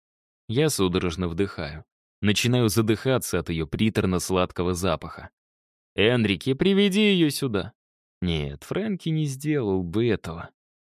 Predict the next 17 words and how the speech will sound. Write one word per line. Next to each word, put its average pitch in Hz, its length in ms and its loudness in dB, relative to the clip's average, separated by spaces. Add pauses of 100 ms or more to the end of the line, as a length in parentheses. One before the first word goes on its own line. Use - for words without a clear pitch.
(280)
Только 131 360 -4
не 120 140 -2
собственную 110 760 0
племянницу. 104 1040 -2 (720)
Или 95 160 4
сделал. 82 640 -2 (520)
Он 90 200 0
же 87 160 -2
застрелил 101 640 0
своего 92 400 0
брата. 95 480 -6 (680)
Я 82 180 2
отчаянно 104 500 2
дёргаю 92 440 2
цепи, 113 400 0
пытаясь 95 500 2
освободиться. 90 840 -2